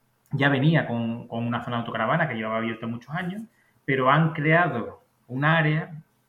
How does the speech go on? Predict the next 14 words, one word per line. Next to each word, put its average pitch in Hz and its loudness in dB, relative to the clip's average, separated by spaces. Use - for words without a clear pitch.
que 117 -10
es 120 -12
para 104 -4
comérsela, 151 -4
porque, 107 -16
bueno, 110 -16
han 107 -20
invertido 110 -12
allí 110 -6
tiempo, 113 -8
dinero 117 -8
y 113 -10
de 113 -10
todo, 143 -8